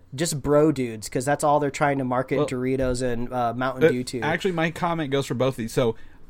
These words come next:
Speaker 2: the only commercial I've accidentally seen was Doritos related, so I'm,
Speaker 1: Uh-huh.
Speaker 2: I'm not gonna say anything else. And go on to your next one.
Speaker 1: Yeah, but it's always just dudes. And the second one, I mean, this one was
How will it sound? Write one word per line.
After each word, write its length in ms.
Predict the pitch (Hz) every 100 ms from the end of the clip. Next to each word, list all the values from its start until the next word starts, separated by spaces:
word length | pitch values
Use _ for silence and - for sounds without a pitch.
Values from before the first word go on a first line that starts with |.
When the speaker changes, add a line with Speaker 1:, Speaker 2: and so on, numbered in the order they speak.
| -
Speaker 2:
the 140 | 131
only 320 | 131 151 175
commercial 480 | 165 151 143 143 151
I've 100 | 127
accidentally 640 | 117 123 - 120 131 139
seen 400 | 143 160 165 170 -
was 240 | 131 131 - - -
Doritos 460 | 123 127 127 127 117
related, 460 | 123 113 107 131 160 -
so 400 | - 120 113 110
I'm, 180 | - 127
Speaker 1:
Uh-huh. 140 | 170 143
Speaker 2:
I'm 100 | 135
not 100 | 131
gonna 100 | 131
say 140 | 160
anything 180 | 156 165
else. 320 | 151 165 - - -
And 160 | 143
go 140 | 139 135
on 100 | 143
to 40 |
your 100 | 143
next 200 | 160 -
one. 160 | 104 113 - - - - -
Speaker 1:
Yeah, 220 | 143 120
but 200 | 117 120
it's 220 | 135 131
always 240 | 147 156 147
just 300 | 156 147 131
dudes. 320 | 131 127 123
And 180 | 151 147
the 60 |
second 420 | 139 - 214 214 202
one, 320 | 196 196 196
I 140 | 160
mean, 200 | 160 147
this 220 | 160 -
one 300 | 269 214 170
was 280 | 156 143 135